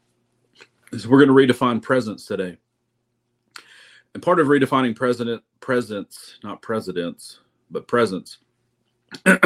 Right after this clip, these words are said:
is redefining what we, what we gain in Christ. So when we give our life to Jesus, we've conditioned and been discipled to believe that what we get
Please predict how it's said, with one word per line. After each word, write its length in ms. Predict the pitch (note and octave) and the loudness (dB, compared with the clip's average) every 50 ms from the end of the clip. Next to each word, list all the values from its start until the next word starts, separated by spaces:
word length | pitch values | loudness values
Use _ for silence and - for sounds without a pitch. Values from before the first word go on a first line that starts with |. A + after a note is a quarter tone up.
| F3+ D#3+ C3 - - - - - - | 2 2 2 -2 -6 -10 -16 -6 -2
is 200 | C3 C3 A#2+ - | 0 0 0 0
redefining 720 | B2+ D3 D#3 D3+ - - C3 B2+ C3 B2+ A#2+ A2+ A2 G2 - - | 0 2 2 0 0 0 -4 -4 -4 -2 -2 -2 -4 -6 -8 -12
what 360 | F#2+ F#2+ A2 C3+ D#3 - - | -12 -8 -8 -8 -8 -8 -8
we, 260 | G#2+ A2 G#2 F#2 F2+ F2 F2 _ _ _ _ - F#2+ F#2+ | -8 -8 -8 -8 -12 -16 -20 _ _ _ _ -20 -16 -12
what 240 | A#2 C3+ C#3+ A#2+ | -12 -12 -8 -2
we 100 | C3+ C3 | 0 0
gain 720 | A2+ G2 F#2 G#2 G#2 G#2 A2+ A2+ A2 G2+ F#2+ F2+ F2 F2 - _ | 0 0 -4 -8 -6 -4 -2 -2 -2 -2 -2 -4 -6 -6 -10 _
in 180 | - F#2+ F#2+ F#2+ | -10 -8 -8 -8
Christ. 580 | F2+ - F2+ F2+ F2+ B1+ A#1 - - - _ _ _ _ _ _ _ _ _ - - - - - - - - - - - _ _ _ _ _ _ _ _ _ _ | -8 -6 -6 -6 -6 -6 -8 -12 -18 -20 _ _ _ _ _ _ _ _ _ -20 -20 -20 -20 -20 -20 -20 -20 -20 -20 -20 _ _ _ _ _ _ _ _ _ _
So 140 | - - D3 | 0 2 4
when 160 | C#3+ D3 D3+ | 6 6 6
we 80 | F3 F#3 | 4 4
give 140 | F#3 G3 E3 | 2 2 0
our 100 | E3 D#3 | 0 -2
life 140 | D3+ C#3+ C3+ | -4 -4 -6
to 100 | B2+ A#2 | -8 -10
Jesus, 560 | A2+ C#3+ D#3 D#3+ C#3+ D3 B2 A2+ - - - _ _ _ _ _ _ _ _ _ _ _ _ _ _ _ _ _ _ _ _ _ | -10 -8 -8 -8 -8 -8 -10 -10 -12 -18 -20 _ _ _ _ _ _ _ _ _ _ _ _ _ _ _ _ _ _ _ _ _
we've 200 | - B2+ D3+ D#3+ | -2 -2 -2 -2
conditioned 680 | - D3+ C3+ A#2+ B2+ B2 A#2 - B2 A2+ A2 A2+ G#2+ - _ _ _ - | 0 0 2 2 2 0 0 -2 -2 -2 -2 -2 -4 -6 _ _ _ -6
and 100 | A2 A2 | -2 0
been 140 | A2+ A2 | 0 0
discipled 520 | G#2 F#2+ - - A2 A2 F#2+ G2+ G#2 F#2+ F#2 | -2 -4 -6 -6 -6 -4 -4 -4 -6 -8 -8
to 100 | - G2 | -10 -8
believe 500 | F2+ G2 F#2+ F#2+ F#2+ F#2 F#2 F2+ F2+ _ | -6 -4 -2 -2 -2 -2 -4 -6 -8 _
that 140 | - F#2 D#2+ | -4 -4 -2
what 180 | F#2 G2 F#2+ | -2 -2 -2
we 120 | F2 F#2+ F2 | -2 -4 -4
get 280 | F#2+ G2 F#2+ F#2 - | -4 -2 -2 -2 -2